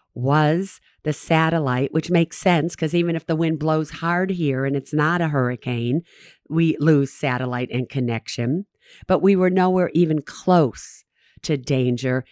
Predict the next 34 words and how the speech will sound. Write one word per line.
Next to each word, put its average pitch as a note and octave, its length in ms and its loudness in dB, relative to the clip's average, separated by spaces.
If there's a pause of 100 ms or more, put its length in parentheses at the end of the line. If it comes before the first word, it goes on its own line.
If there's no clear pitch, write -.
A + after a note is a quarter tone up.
(100)
It - 180 -2
was D3 180 -2
never D#3+ 260 2
coming C#3+ 680 2 (260)
towards C3+ 440 0
us. D3 400 -4
And C#3 140 0
as C3 120 -4
time D#3 320 -2
went D3 220 -2
on, D#3 300 -2
it D#3+ 100 -6
was C#3 180 -6
more D3 280 -2
and D3 180 -2
more C#3+ 320 -4
obvious C#3 540 -4 (260)
that D3 120 0
it - 140 -6
wasn't D#3 460 0
going C3 240 -4
to B2+ 80 -6
hit C3 220 -6
us, C3+ 340 -8 (300)
even D#3 300 2
close. D#3+ 440 0
We C#3+ 120 0
are B2+ 80 -4
hundreds D#3+ 460 -2
of C3+ 80 -2
miles B2+ 360 -4
away A#2 240 -6
from A#2 280 -6
it. D#3 320 -2